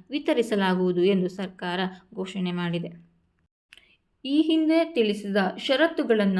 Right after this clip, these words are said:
ಬಿಟ್ಟು ಉಳಿದ ಜನರಿಗೆ ಎ ಪಿ ಎಲ್ ಕಾರ್ಡ್ಗಳನ್ನ ನೀಡಲಾಗುವುದು ಎಂದು ಸರ್ಕಾರ ತಿಳಿಸಿದೆ. ಆದ್ದರಿಂದ ಇನ್ನು ತಡ ಮಾಡದೆ ಏಪ್ರಿಲ್ ಒಂದರಿಂದ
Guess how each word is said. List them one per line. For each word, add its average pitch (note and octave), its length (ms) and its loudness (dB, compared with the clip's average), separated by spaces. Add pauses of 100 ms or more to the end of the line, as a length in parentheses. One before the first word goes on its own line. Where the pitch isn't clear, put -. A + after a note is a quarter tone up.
ಬಿಟ್ಟು A3 480 0
ಉಳಿದ D4+ 460 0 (140)
ಜನರಿಗೆ G3 440 4
ಎ C#4+ 380 0
ಪಿ E4 60 0
ಎಲ್ D4 260 0
ಕಾರ್ಡ್ಗಳನ್ನ G3+ 580 0 (460)
ನೀಡಲಾಗುವುದು A3 840 2
ಎಂದು F3+ 540 -6
ಸರ್ಕಾರ G3 520 -6 (380)
ತಿಳಿಸಿದೆ. F#3 720 -10 (800)
ಆದ್ದರಿಂದ G3 560 -2 (200)
ಇನ್ನು G3+ 480 -2
ತಡ A#3+ 240 2
ಮಾಡದೆ G#3 440 4
ಏಪ್ರಿಲ್ D4 520 -2
ಒಂದರಿಂದ G3 600 2